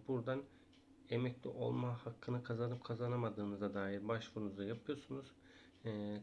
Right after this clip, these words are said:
hak kazananlar da, e, buradan alacakları belgelerle istediği banka şubesine giderek kredi başvurusunda bulunacak. E, söz konusu emekli prim borçlarının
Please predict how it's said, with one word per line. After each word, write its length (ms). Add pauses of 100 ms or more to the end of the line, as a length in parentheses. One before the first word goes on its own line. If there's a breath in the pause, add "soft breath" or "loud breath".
(120)
hak 240
kazananlar 720
da, 160 (480 loud breath)
e, 300
buradan 320
alacakları 680
belgelerle 680 (380 loud breath)
istediği 480
banka 280
şubesine 580
giderek 460 (1000)
kredi 360
başvurusunda 640
bulunacak. 580 (440 loud breath)
E, 300 (420)
söz 240
konusu 600 (100)
emekli 460
prim 360
borçlarının 640